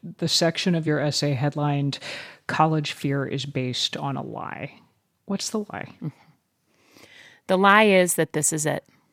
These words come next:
Speaker 2: that this is a binary moment, and that if you,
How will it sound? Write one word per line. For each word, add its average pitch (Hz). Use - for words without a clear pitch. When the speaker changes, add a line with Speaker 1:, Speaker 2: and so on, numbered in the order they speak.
Speaker 2:
that -
this 175
is 165
a 165
binary 180
moment, 139
and 143
that 139
if 131
you, 117